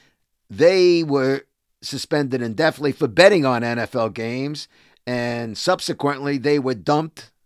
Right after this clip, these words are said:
immediately released by the Lions. A fifth player of,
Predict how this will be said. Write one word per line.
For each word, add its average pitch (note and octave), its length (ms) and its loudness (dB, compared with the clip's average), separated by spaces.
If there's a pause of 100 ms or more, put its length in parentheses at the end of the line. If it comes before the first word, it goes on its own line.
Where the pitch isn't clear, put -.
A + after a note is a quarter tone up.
(160)
immediately C3+ 920 -2
released C3 500 -2
by C3 240 2
the A#2+ 100 -8
Lions. A#2+ 600 -10 (480)
A A2 160 0
fifth A3 300 0
player C#3+ 420 0
of, B2+ 320 -8